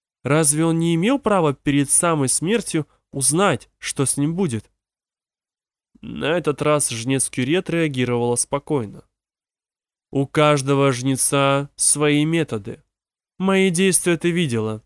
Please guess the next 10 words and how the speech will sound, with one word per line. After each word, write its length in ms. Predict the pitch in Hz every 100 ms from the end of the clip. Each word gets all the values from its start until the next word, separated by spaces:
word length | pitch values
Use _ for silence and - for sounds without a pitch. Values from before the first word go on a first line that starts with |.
| _ _ _
В 60 | 120
век 260 | 127 135
смертных 680 | - 147 175 208 131 113 - _ _
смерть 560 | - - 147 151 156 -
часто 520 | - 156 151 - 165
приходила 600 | 165 151 160 139 143 147
без 380 | 131 135 135 -
предупреждения. 1000 | 131 127 123 131 127 135 135 107 - - _ _ _ _ -
Наша 540 | 190 190 185 165 165
задача — 640 | 143 147 143 170 - -